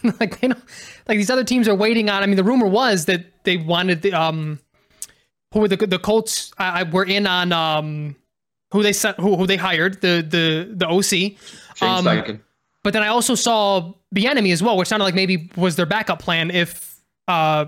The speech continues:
Speaker 1: he did not take the, how do you pronounce his name? Steichen?
Speaker 2: Steichen.
Speaker 1: Steichen.
Speaker 2: Steichen.
Speaker 1: Uh, if he did not, if he did
Speaker 2: Right,
Speaker 1: not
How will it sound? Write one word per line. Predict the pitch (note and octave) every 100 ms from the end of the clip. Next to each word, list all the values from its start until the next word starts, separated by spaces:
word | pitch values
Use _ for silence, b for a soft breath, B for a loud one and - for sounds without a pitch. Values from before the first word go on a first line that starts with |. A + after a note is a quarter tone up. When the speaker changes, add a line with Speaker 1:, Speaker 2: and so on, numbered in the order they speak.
| -
Speaker 1:
he | F#3
did | F3
not | E3 E3+
take | G3+ G3 -
the, | F3+
how | A#3
do | D4+
you |
pronounce | D#4 C#4+
his | C#4+ A#3 -
name? | A3
Steichen? | C4+ C4+ - _ -
Speaker 2:
Steichen. | - B2+ A#2 - - _ _ _ _ -
Speaker 1:
Steichen. | - A3 C4 D#4+ A#3+ - _ b b _
Speaker 2:
Steichen. | - G3 F3+ E3+
Speaker 1:
Uh, | F3 F#3
if |
he | G3 G#3
did | G3
not, | G3+ F#3
if | F3 G#3+
he |
did | G3+
Speaker 2:
Right, | F#3
Speaker 1:
not | G3